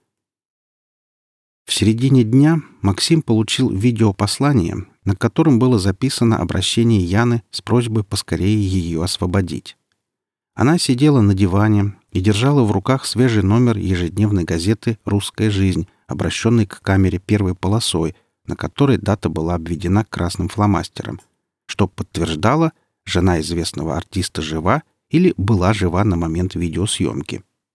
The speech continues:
Выглядела Яна неважно. Мятая одежда, нерасчёсанные волосы. Жена Башко явно была напугана,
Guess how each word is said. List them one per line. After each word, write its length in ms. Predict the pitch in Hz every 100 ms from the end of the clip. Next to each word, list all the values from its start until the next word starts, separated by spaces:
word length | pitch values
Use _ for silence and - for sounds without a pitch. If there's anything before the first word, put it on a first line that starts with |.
| _ _ _ _ _ _ _ _ _ -
Выглядела 540 | 117 160 165 147 143
Яна 320 | 117 113 123
неважно. 640 | 123 127 104 90 76 69 - - _ _ _ -
Мятая 400 | 104 113 90 78
одежда, 600 | 78 113 139 127 127 123 - -
нерасчёсанные 800 | 87 90 - 92 - 82 82 85
волосы. 640 | 120 131 127 - 113 113 _ _ _ _ _ -
Жена 320 | 87 87 113
Башко 520 | 95 98 - 143 143 -
явно 380 | 80 92 92 87
была 240 | 85 92
напугана, 600 | 95 98 147 135 98 -